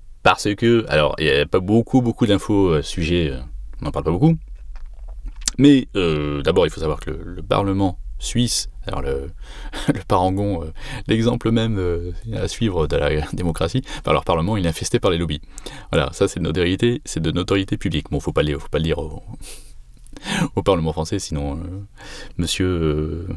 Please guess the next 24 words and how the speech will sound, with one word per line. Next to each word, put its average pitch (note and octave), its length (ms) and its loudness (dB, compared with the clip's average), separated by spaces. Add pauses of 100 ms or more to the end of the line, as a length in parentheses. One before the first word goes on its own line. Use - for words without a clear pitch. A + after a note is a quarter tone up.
(300)
Barazone, F2+ 720 4
il D#2+ 320 -8
est E2+ 40 -8
pas - 100 -4
content - 200 -6
du D#2+ 80 -8
tout. C#3+ 160 2 (320)
Ils - 120 -6
ont - 20 2
des D#2+ 120 4
excuses, A2+ 260 0
mais G#2 80 -2
c'est A2 100 4
la G#2 60 8
vérité. G2 400 0
Bon, - 140 -8
euh, B1+ 40 -10
vous - 580 -16
pouvez - 140 -10
trou-, - 120 -8
vous D2 100 -12
pouvez - 200 -8
trouver - 180 -8
des, - 140 -8